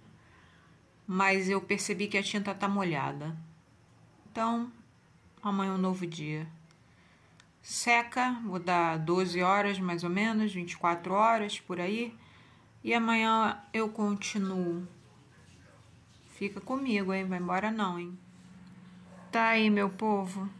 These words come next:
Terminei. Terminei no dia seguinte, né? Fiz flor, dente de leão. Fiz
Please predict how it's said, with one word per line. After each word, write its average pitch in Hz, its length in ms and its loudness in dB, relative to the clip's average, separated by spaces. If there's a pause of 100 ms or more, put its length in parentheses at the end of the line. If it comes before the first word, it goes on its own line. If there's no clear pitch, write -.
(200)
Terminei. 208 720 2 (2500)
Terminei 214 420 4
no 214 100 4
dia 208 160 0
seguinte, 170 800 -6
né? 185 260 -8 (2500)
Fiz - 400 -6
flor, 277 640 2
dente 214 440 -2
de 202 140 -4
leão. 269 1040 -2 (880)
Fiz 311 720 0